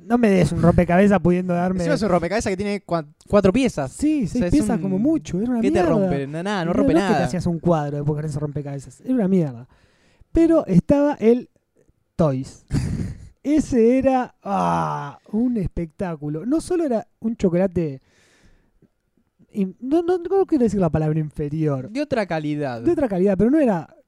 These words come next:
Speaker 1: chocolate y adentro el otro chocolate blanco, viste, que era espectacular. Era todo ahí, color chocolate.
Speaker 2: Era como un huevo de Pascua chiquitito,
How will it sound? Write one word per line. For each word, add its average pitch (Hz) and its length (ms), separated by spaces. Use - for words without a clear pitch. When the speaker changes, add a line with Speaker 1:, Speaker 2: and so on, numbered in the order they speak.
Speaker 1:
chocolate 180 680
y 160 120
adentro 185 400
el 170 100
otro 165 180
chocolate 151 420
blanco, 151 360
viste, 139 260
que 131 60
era 117 320
espectacular. 143 500
Era 220 220
todo 160 240
ahí, 156 180
color 151 240
chocolate. 175 500
Speaker 2:
Era 220 100
como 180 120
un 175 260
huevo 190 140
de 180 80
Pascua 139 460
chiquitito, 143 540